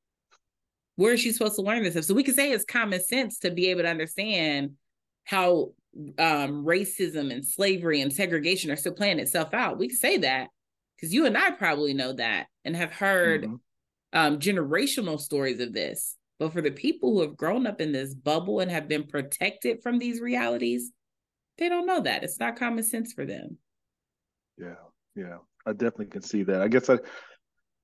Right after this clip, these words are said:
Speaker 2: um, I, it kinda reminds me when I was a kid, my parents used to send me to Mississippi from
Speaker 1: Yeah.
Speaker 2: Indiana.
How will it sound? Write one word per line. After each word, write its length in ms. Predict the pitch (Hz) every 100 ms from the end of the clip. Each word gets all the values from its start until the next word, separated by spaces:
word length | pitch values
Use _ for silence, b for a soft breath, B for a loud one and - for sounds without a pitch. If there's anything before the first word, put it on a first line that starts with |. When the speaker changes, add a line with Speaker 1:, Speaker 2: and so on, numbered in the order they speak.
| -
Speaker 2:
um, 340 | 123 117 - _ _ -
I, 80 | 135
it 420 | - - - -
kinda 100 | 165
reminds 340 | 131 131 123
me 80 | 123
when 100 | 117
I 80 | 135
was 140 | 120
a 60 | 98
kid, 280 | - 120 107
my 100 | 113
parents 380 | - 123 113 -
used 100 | 110
to 60 |
send 240 | - 123 113
me 120 | 131
to 160 | - 92
Mississippi 800 | 98 - - 95 - 57 - _ _ _ _ _ _ _ _
from 200 | 143 117
Speaker 1:
Yeah. 40 |
Speaker 2:
Indiana. 580 | 101 95 104 98 80 85